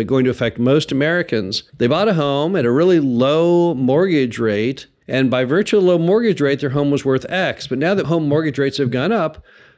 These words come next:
the price of that home is now less. Why? Because people can't afford to buy it, 'cause the payments are higher.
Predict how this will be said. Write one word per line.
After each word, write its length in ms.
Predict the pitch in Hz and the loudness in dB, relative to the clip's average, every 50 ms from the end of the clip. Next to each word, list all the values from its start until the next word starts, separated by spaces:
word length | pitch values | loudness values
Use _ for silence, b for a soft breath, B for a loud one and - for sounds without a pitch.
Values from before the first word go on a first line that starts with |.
| b | b
the 60 | - 165 | -16 -10
price 320 | - - 165 165 156 - | -6 -4 -2 -2 -2 -2
of 80 | 151 147 | -2 -2
that 140 | 156 151 | -2 -2
home 360 | 143 147 135 127 123 120 120 101 | -2 -2 -2 -2 -2 -2 -2 -2
is 140 | 123 113 | -4 -4
now 220 | 120 123 117 117 110 | -2 -2 -2 -2 -2
less. 720 | 107 104 104 107 127 143 123 92 82 - - - - - - - | -2 -2 -2 0 0 0 -2 -4 -6 -10 -10 -10 -12 -12 -12 -8
Why? 520 | - 117 120 117 117 120 131 135 147 156 B B B B B B | -4 -2 -2 0 0 -2 -2 -2 -4 -4 B B B B B B
Because 240 | - 170 - 170 151 | -6 -2 -2 -2 0
people 300 | - - 139 127 151 147 | 0 0 0 0 0 -2
can't 240 | 147 - 120 120 131 | -2 -2 -2 -2 -2
afford 260 | 127 - 135 131 135 | -2 -2 -2 -2 -2
to 60 | 143 | -2
buy 220 | 151 185 247 262 233 | -2 -2 -2 0 -2
it, 200 | 107 101 - - | -2 -4 -6 -6
'cause 140 | - 117 | -8 -8
the 40 | - | -6
payments 400 | - - 180 180 190 196 185 190 | -4 -2 0 0 0 0 -2 -2
are 100 | 180 151 | -4 -4
higher. 420 | 131 123 107 107 101 - - - | -4 -4 -6 -6 -8 -10 -12 -16